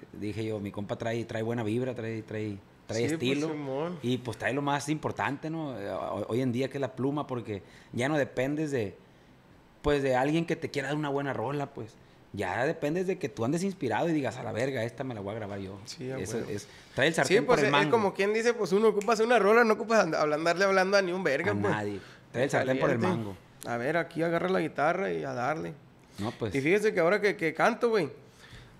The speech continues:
Speaker 2: no compongo la verga. Ahora que me hice cantante, se me acabó lo compositor. No, no me haga-, o tampoco hay menos tiempo, ¿no? Pero ahora que agarro la guitarra, no, no me llena nada. Y dice, bueno, como que van,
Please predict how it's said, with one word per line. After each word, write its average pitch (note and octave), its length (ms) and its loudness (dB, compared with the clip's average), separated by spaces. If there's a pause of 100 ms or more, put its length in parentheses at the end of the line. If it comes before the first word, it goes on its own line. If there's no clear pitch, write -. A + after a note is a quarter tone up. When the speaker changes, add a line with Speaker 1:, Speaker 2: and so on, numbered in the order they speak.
(120)
Speaker 2:
no B2+ 160 -2
compongo F#3+ 640 0
la F#3+ 120 6
verga. G#3+ 380 4
Ahora G3 240 4
que G#3+ 80 2
me F#3 100 4
hice G#3+ 140 2
cantante, A3+ 600 2
se G#3 140 4
me G3+ 120 2
acabó F3 380 4
lo C4 120 6
compositor. F#3 720 0 (1160)
No, F3 320 6
no F3 140 2
me F#3 180 0
haga-, D3+ 360 2 (200)
o D#3+ 180 4 (100)
tampoco E3+ 280 0
hay A3 60 2
menos G#3+ 260 -2
tiempo, G3+ 340 2
¿no? A3+ 180 0
Pero G3 240 2
ahora E3+ 280 2
que G3+ 120 2
agarro F3+ 260 2
la G#3+ 100 2
guitarra, G3 500 0
no, F3+ 240 0
no G#3 100 4
me G#3 160 2
llena F3 340 -2
nada. F#3+ 400 -4
Y F#3+ 60 -6
dice, E3 260 -10
bueno, D3 240 -10
como C#3+ 200 -6
que D3 60 -2
van, D3 240 0